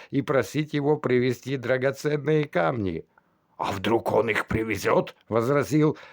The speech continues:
рассерженный Мелик Шахназар. «Что ты тогда скажешь?» Хм, Тогда, тогда да продлится жизнь Мелика,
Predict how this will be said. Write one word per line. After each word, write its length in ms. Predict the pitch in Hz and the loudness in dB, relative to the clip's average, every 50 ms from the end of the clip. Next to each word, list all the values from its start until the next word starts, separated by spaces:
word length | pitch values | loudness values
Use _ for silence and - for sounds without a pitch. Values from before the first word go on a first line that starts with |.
| - | -8
рассерженный 920 | - 110 113 117 131 139 139 - - - 147 139 120 104 135 143 147 147 143 | -4 -2 0 2 2 0 0 -4 -4 -2 -2 -2 -2 -2 -2 -2 0 0 0
Мелик 340 | 139 143 143 143 135 131 131 | -2 0 0 0 0 0 -2
Шахназар. 680 | - - 139 - - 135 143 131 120 151 135 117 110 - - - - | -2 -2 -2 -2 -2 -2 -2 0 2 2 0 0 -2 -6 -12 -16 -12
«Что 340 | - - - - 190 208 | -12 -10 -4 0 0 0
ты 160 | - - 180 170 | 2 2 0 0
тогда 380 | - 160 147 143 139 139 127 | 2 0 0 0 0 0 -2
скажешь?» 640 | - - - - 123 98 - 95 95 - - - - _ _ _ _ _ _ - - - - | -2 -2 0 0 0 2 2 0 -4 -4 -6 -10 -18 _ _ _ _ _ _ -20 -10 -4 0
Хм, 720 | 220 233 226 202 175 151 131 117 110 104 95 87 82 78 - _ - - - - - _ _ - | 2 2 4 4 4 2 2 0 0 0 -2 -4 -6 -10 -14 _ -20 -20 -20 -20 -20 _ _ -6
Тогда, 1300 | - 98 92 98 92 82 90 80 82 85 82 80 82 87 90 92 98 107 117 131 156 180 202 233 247 254 247 _ _ _ _ _ _ _ _ | -2 0 0 0 0 -2 -6 -8 -8 -10 -10 -8 -8 -6 -6 -4 -2 -2 -2 0 0 0 0 0 0 -2 -6 _ _ _ _ _ _ _ _
тогда 420 | - 117 120 113 117 113 123 120 123 | -2 -2 0 0 0 2 2 2 2
да 120 | 123 151 | 2 0
продлится 560 | 147 - 170 175 165 180 196 190 - 208 196 | 0 0 0 0 0 0 -2 0 0 0 0
жизнь 240 | 170 185 214 208 202 | 2 2 2 2 4
Мелика, 580 | 202 208 214 208 202 214 208 - 214 214 202 | 4 4 4 2 2 0 0 2 2 2 2